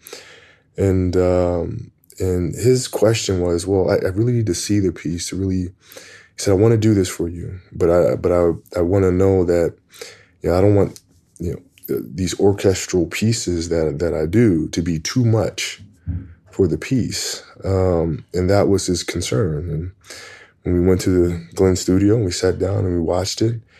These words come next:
he said, "No, this is, you're absolutely right. This requires, it needs,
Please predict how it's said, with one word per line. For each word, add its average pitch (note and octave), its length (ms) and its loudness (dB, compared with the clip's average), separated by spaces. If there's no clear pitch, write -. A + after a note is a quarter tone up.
he - 80 -14
said, - 120 -8
"No, E2+ 140 -2
this F#2 180 -4
is, - 220 -8
you're F#2 140 2
absolutely G2 380 0
right. G#2 280 0
This - 320 -6
requires, E2+ 760 -2
it D2+ 300 -2
needs, G#2 760 0